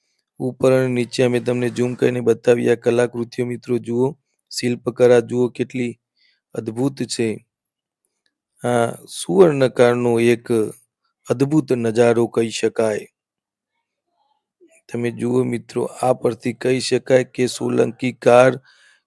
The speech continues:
કેટલો અદ્ભુત અને સુવર્ણ હશે. મિત્રો, એમ જ સોલંકી કાળને સુવર્ણ કાળ ગણવામાં આવતો નથી. આવા બધા બાંધકામના લીધે જ કદાચ સોલંકી કાળ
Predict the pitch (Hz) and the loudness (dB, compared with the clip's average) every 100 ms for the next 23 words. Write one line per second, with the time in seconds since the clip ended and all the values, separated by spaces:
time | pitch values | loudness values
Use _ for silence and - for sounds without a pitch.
0 | _ 131 127 139 135 143 - 113 107 110 | _ 2 2 2 4 4 4 -2 -2 2
1 | 135 135 131 127 127 - - 117 127 127 | 2 2 -2 2 0 0 -2 2 4 4
2 | 127 104 101 - 107 95 _ _ - - | 2 0 -6 -4 -4 -4 _ _ -20 -20
3 | _ _ _ 127 127 - 147 139 139 - | _ _ _ -6 -4 4 8 8 6 -2
4 | - 131 131 139 131 123 - - 131 135 | -2 0 2 2 0 -6 -6 -4 0 0
5 | 127 135 131 131 131 131 123 - 120 127 | -2 -6 0 0 2 -2 -4 -4 -2 -2
6 | 127 123 123 120 117 120 120 123 123 117 | -2 -2 0 0 0 -2 0 0 0 -2
7 | 110 - 127 113 104 131 127 - _ _ | -2 -4 -2 -2 -6 -4 -4 -6 _ _
8 | _ _ - _ - 117 123 127 123 113 | _ _ -20 _ -2 0 2 2 2 4
9 | 123 127 - - 117 113 107 131 127 123 | 4 2 -2 -2 -2 -2 -2 -2 0 -2
10 | 120 110 104 127 127 120 - 117 120 123 | -2 -4 -2 0 0 -4 -6 -2 2 2
11 | 117 - _ _ _ _ _ - 113 107 | 0 -8 _ _ _ _ _ -8 -8 -4
12 | 123 127 131 120 127 117 131 123 120 | -2 0 -2 -2 -6 0 4 6 4